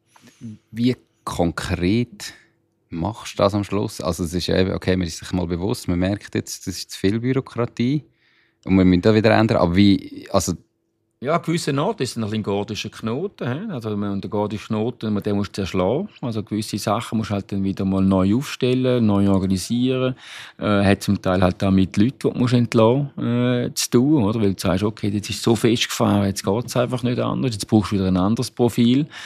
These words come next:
Speaker 2: Äh, weil das Wachstum ist auch ein qualitatives Wachstum, das du musst, äh, sicherstellen, oder? Auch da wieder, wenn, wenn du ein Startup hast, hast du sehr viele Generalisten.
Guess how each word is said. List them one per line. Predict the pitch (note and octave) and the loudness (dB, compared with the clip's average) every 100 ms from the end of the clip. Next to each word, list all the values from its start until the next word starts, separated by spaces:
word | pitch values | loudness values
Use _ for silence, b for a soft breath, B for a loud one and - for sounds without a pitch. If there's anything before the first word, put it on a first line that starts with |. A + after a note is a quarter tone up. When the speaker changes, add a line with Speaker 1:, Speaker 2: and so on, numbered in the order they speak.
| B A#2 B | B -12 B
Speaker 2:
Äh, | - | -2
weil | G#2 G2+ G2+ - G#2 | 2 2 2 2 4
das | G2 | 6
Wachstum | A2 B2 - - A2 G#2 | 4 2 0 4 6 6
ist | F2 G#2+ G#2 - - | 4 4 4 2 0
auch | G2 G2 | 2 2
ein | |
qualitatives | F#2+ G#2 G#2+ G#2+ - B2+ B2+ - | 0 0 0 0 -4 0 0 2
Wachstum, | A#2 A#2 - B2 B2 | 0 0 -2 -2 0
das | A#2+ | 0
du | |
musst, | B2+ A#2+ A2+ - | 0 0 0 -2
äh, | A#2 A2+ | -2 -2
sicherstellen, | - B2+ - B2 - C3 C#3+ | 0 -2 -2 -4 -2 -2 0
oder? | G2+ G#2+ C3 B B B B B | 0 0 -2 B B B B B
Auch | G#2+ | 0
da | G#2 A2 C3+ | 6 6 6
wieder, | B2 G#2+ G2+ | 4 2 2
wenn, | G#2+ G#2 - | 4 4 0
wenn | A2 | 0
du | A2 | 0
ein | |
Startup | G2 A#2 A2+ C#3+ - C3+ | 2 4 4 2 0 0
hast, | B2 A2 G2+ | 2 0 0
hast | G#2 - | -4 0
du | A#2+ | 4
sehr | B2 B2+ | 4 4
viele | - A#2 G#2+ F2+ | 4 4 4 0
Generalisten. | - G#2 A#2+ B2+ C3+ B2+ D3 - - F#3+ | 0 2 2 2 2 2 0 -4 -4 -6